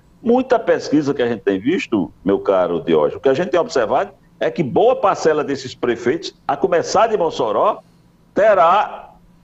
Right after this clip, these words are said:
um, digamos assim, um julgamento popular. Eu não gosto de usar esse termo para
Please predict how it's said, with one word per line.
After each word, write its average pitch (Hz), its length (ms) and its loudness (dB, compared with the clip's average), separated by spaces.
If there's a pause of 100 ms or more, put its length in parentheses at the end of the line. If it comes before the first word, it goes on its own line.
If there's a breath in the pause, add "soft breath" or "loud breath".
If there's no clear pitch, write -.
(240)
um, 226 300 -4 (360)
digamos 135 440 0
assim, 147 180 0
um 214 100 0
julgamento 220 760 0
popular. - 600 -2
Eu 208 140 0
não 254 80 0
gosto 214 240 2
de 185 60 0
usar 156 180 0
esse 143 220 -4
termo 156 320 -2
para 113 480 0